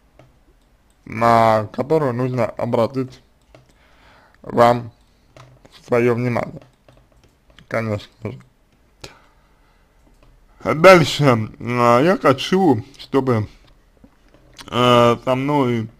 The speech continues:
был мужчина, который ценит меня, желает проводить качественное время вместе, а не просто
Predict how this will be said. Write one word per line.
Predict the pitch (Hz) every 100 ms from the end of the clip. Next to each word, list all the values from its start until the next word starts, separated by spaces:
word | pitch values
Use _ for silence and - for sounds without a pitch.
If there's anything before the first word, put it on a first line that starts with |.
| _ - _ _ _ -
был | 127
мужчина, | 123 120 - 160 135
который | 113 123 120
ценит | 120 185 175
меня, | 147 143 135 123 -
желает | 120 127 143 151 127
проводить | 127 123 127 120
качественное | - 147 139 120 - 123 117 113
время | 113 120 120 120
вместе, | 151 160 -
а | 120
не | 117
просто | 214 233 - 120